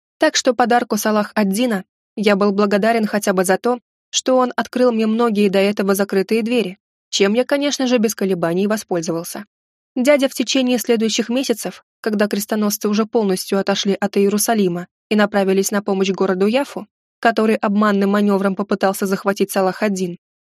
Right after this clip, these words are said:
навещал меня ещё несколько раз, принося новости из Акры. А были они весьма неутешительны для главы крестоносцев. Дядя Джованни вместо отбытия обратно в Венецию массово заключал договора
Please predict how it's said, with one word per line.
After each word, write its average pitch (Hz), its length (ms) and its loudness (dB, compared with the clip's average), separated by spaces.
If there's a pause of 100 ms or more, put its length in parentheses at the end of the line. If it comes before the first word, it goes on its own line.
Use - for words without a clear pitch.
(120)
навещал 262 440 0
меня 294 280 0
ещё 269 220 0
несколько 185 420 -2
раз, 180 280 -4 (300)
принося 196 420 0
новости 208 380 -2
из 214 220 0
Акры. 185 320 -6 (440)
А 240 140 2
были 233 300 2
они 285 240 2
весьма 240 340 0
неутешительны 208 800 0
для 185 120 2
главы 185 300 2
крестоносцев. 185 760 -4 (420)
Дядя 262 240 2
Джованни 247 480 0
вместо 226 360 -2
отбытия 220 540 0
обратно 208 480 0
в 196 40 0
Венецию 214 640 -4 (260)
массово 233 500 0
заключал 226 420 0
договора 196 500 2